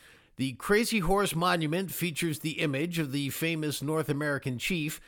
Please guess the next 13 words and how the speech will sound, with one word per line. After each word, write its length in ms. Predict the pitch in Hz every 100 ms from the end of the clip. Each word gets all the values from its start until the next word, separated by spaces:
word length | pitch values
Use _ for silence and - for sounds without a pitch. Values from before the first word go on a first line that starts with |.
| - _
carved 480 | - - 165 180 143
into 260 | 156 147 127
a 40 |
huge 480 | 117 - 190 226 165
rock 320 | 143 156 156
cliff 480 | - - 151 120 -
in 80 | 156
the 80 | 135
Black 380 | 101 156 165
Hills 280 | - 160 156
of 120 | 147
South 320 | 135 165 156 -
Dakota. 560 | 139 202 220 156 101